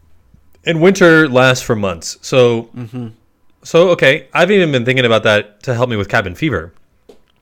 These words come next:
Speaker 1: It's like, if I'm feeling like, like, if I'm in my room and I look outside and it's sunny and I'm inside and I'm, like, wondering, "Why am I stuck inside?" Well, then, yeah, I'm gonna start getting really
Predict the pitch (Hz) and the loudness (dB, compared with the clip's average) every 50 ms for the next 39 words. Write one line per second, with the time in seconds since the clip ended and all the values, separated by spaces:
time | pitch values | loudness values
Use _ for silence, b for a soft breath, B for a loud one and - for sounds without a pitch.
0 | - - _ b b b b b b b - 143 127 - 135 123 - - - 139 | -20 -20 _ b b b b b b b -10 -8 -2 0 0 0 -2 -6 -12 -10
1 | 139 135 - 160 160 180 190 185 - - 175 165 160 147 143 135 123 113 110 107 | -10 -6 -2 0 0 0 0 -2 -4 -4 -2 -2 -2 -2 -4 -4 -4 -2 -2 -4
2 | 104 - - _ _ _ - _ _ _ _ _ _ _ - 135 143 123 135 147 | -4 -6 -12 _ _ _ -20 _ _ _ _ _ _ _ -6 -4 -4 -2 0 0
3 | 180 208 220 202 165 127 113 113 123 120 110 101 98 117 117 117 123 131 123 117 | 0 0 0 0 0 0 0 0 0 0 0 -2 -4 -4 -4 -2 -2 -2 -2 -4
4 | - - 127 110 107 101 98 92 87 - - - 123 110 98 92 90 92 98 - | -2 -2 -2 -2 -2 -2 -4 -6 -8 -6 -6 -6 -4 -4 -4 -6 -6 -8 -10 -10
5 | 110 110 107 107 110 107 101 - 143 127 113 107 104 101 98 95 92 - 104 98 | -8 -6 -6 -6 -6 -8 -6 -2 0 0 0 0 -2 -4 -6 -6 -6 -8 -8 -6
6 | 95 92 90 87 95 104 117 127 127 120 110 101 98 95 92 90 92 - - - | -6 -8 -6 -6 -4 -2 -2 -2 -4 -4 -4 -4 -4 -4 -6 -6 -10 -12 -16 -20
7 | - - - - 123 - 98 90 - - 127 110 92 90 87 78 B B B B | -20 -6 -4 -4 -4 -4 -8 -8 -6 -6 -4 -4 -4 -6 -8 -12 B B B B
8 | B B B B B B - 147 147 160 185 185 196 208 175 113 104 110 131 160 | B B B B B B -4 -2 0 2 2 2 2 0 0 0 0 -2 -4 -4
9 | 160 143 - 143 120 120 120 117 110 113 113 110 104 98 95 92 92 95 98 113 | -4 -2 -2 -2 -2 -2 -4 -2 -4 -4 -4 -4 -4 -4 -4 -6 -8 -10 -12 -14